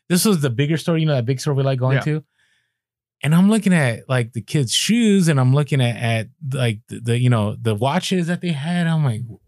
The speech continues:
Speaker 1: "Okay, this is thrifting.
Speaker 2: Mm.
Speaker 1: Like, this is, this is not, these are not resellers." Right? And so who knows? It may be a big deal. I was, I was kinda shocked though.
Speaker 2: Yeah.
Speaker 1: It was, it was, I was impressed. So, all right.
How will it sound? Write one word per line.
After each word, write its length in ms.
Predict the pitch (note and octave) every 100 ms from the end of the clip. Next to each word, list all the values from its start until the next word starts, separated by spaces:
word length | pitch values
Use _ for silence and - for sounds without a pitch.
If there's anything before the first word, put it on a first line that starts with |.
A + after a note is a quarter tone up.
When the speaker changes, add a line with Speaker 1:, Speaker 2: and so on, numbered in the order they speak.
| _ -
Speaker 1:
"Okay, 560 | B2+ - G#2+ G2 A2 - _ _ _ _ _ _ -
this 240 | C3+ C#3
is 120 | B2+ -
thrifting. 640 | F#2 G#2 - E2+ F2 F#2 _ -
Speaker 2:
Mm. 240 | C3 A#2+ A#2
Speaker 1:
Like, 300 | C3 A#2+ A2
this 220 | C3 C#3+
is, 300 | D#3+ C3 A#2 - _ -
this 140 | C3+
is 100 | D3
not, 240 | B2+ C3+ C#3+
these 140 | D#3
are 80 | C#3+
not 380 | A#2+ B2+ B2+ B2
resellers." 760 | G#2+ B2 - G#2 F2+ F2+ - _ _ _ _ _ -
Right? 300 | A#2 C3+ D3+
And 180 | D3 C#3+
so 240 | F3 D3
who 160 | - A3
knows? 440 | D4 F3+ C3 B2
It 180 | - D3
may 180 | E3+ F3
be 140 | E3
a 60 | D#3
big 180 | D3+ C3+
deal. 160 | D#3 C3
I 80 |
was, 180 | C#3+ E3 -
I 40 |
was 100 | D3+
kinda 200 | - F#3+
shocked 320 | G3+ G3+ A#3 F#3
though. 340 | G#2+ F#2+ A2 _ -
Speaker 2:
Yeah. 60 | C#3+
Speaker 1:
It 40 |
was, 100 | C#3 C3
it 60 | D3
was, 140 | D#3+ C3+
I 100 | D#3
was 100 | E3+
impressed. 560 | F3+ F#3 F#3+ A#2+ - -
So, 220 | A#2+ B2 _ _ - - - _ _ _ _ _ -
all 100 | C#3+
right. 240 | D#3+ G2